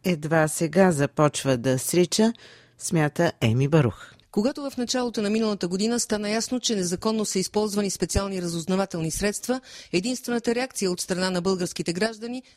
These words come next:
Speaker 2: беше в интернет форумите. Не последваха протести, които да покажат, че хората не могат да се примирят с това, че подслушването може да се превърне в норма, че безнаказано могат да надничат в личния ти живот,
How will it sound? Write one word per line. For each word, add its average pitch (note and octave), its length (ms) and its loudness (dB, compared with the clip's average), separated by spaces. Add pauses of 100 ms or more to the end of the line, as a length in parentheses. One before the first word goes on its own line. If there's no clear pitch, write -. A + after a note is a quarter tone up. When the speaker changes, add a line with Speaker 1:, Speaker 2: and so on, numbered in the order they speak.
(100)
Speaker 2:
беше A3 360 -2
в F#3+ 200 -4
интернет G3 440 -4
форумите. D#3+ 560 -4 (440)
Не F#3+ 100 2
последваха G3+ 600 -4
протести, B3 560 -4
които G#3+ 260 -2
да F#3 100 0
покажат, G3 500 -2
че F3+ 260 -2
хората G#3+ 560 -2
не G3+ 160 2
могат A3 420 0
да F3 120 0
се F3+ 140 0
примирят F3+ 440 0
с - 220 -4
това, A#3 260 -2 (300)
че C4+ 140 -2
подслушването A3+ 680 -2
може G3 220 0
да F3+ 80 -2
се - 140 0
превърне F#3 380 0
в D#3 220 -2
норма, E3+ 360 -4 (420)
че G#3 200 -2
безнаказано G#3+ 720 -4
могат G3+ 340 -2
да F#3+ 80 -2
надничат F3+ 500 -4
в E3+ 140 -6
личния F#3 320 0
ти E3+ 120 -4
живот, F3 380 -2